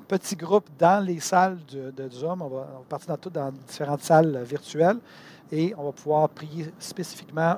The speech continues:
un petit groupe pour votre besoin par-, par-, particulier à vous. Donc, euh, ne vous gênez pas, connectez-vous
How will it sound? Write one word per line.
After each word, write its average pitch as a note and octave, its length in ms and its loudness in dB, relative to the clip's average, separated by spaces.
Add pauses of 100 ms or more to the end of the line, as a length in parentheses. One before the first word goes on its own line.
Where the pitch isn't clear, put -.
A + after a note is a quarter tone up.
(100)
un B2+ 100 -12
petit - 260 -8
groupe C#3+ 280 -6
pour F#3+ 260 -4
votre D3 300 -6
besoin C#3 460 -6 (180)
par-, D3 100 -10 (180)
par-, D3 120 -10 (120)
particulier - 480 -14
à B2+ 80 -6
vous. - 160 -14 (760)
Donc, C#3 380 -4 (420)
euh, C#3+ 100 -8
ne C#3+ 100 -4
vous D#3+ 120 -2
gênez F#3+ 260 6
pas, F#3+ 260 6
connectez-vous F3 600 -8